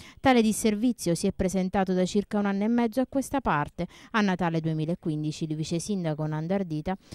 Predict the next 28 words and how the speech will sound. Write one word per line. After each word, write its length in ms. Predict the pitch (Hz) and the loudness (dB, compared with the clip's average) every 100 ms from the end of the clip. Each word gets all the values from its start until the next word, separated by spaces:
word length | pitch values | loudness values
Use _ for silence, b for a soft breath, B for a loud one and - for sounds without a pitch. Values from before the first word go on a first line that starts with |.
| B | B
ha 120 | 285 | 0
presieduto 600 | - 226 233 226 170 147 | 4 4 4 2 0 0
ad 140 | 139 | -2
un 120 | 143 151 | -2 -4
controllo 600 | 170 165 208 165 143 143 | -4 0 2 4 2 -2
della 240 | 143 143 | -2 -4
pubblica 400 | 170 175 160 160 | -4 -2 -2 -2
illuminazione 880 | 160 170 202 233 - 226 196 190 202 | -2 0 0 -2 -2 0 2 2 -2
solo 400 | - 285 294 285 | 2 2 4 2
ed 140 | 240 | -2
esclusivamente 760 | - - 247 247 240 165 160 160 | -4 -4 -2 0 0 0 -2 -4
della 200 | 160 160 | -4 -6
zona 300 | 170 180 190 | -4 -4 -4
piazza 400 | 190 196 175 - | -2 -2 -2 -4
e 60 | 247 | -4
chiesa 300 | - 160 170 | -2 -4 -2
di 200 | 185 202 - _ _ | -4 -6 -10 _ _
Pennisi, 580 | 220 214 175 143 - - B B B | 0 0 0 -6 -10 -14 B B B
il 180 | 330 - | -2 0
quale, 320 | - 147 139 | 2 2 2
messo 260 | 160 185 220 | -2 0 -2
a 40 | |
conoscenza 720 | - 214 208 - 240 175 160 156 | 0 0 0 2 2 2 -2 -4
del 160 | 156 | -4
problema 500 | - 160 160 190 175 | -4 -4 0 0 0
di 140 | 156 156 | 0 -2
via 180 | 165 | -2
Caccamo, 480 | 180 208 - 214 233 | 0 -2 -2 -2 -2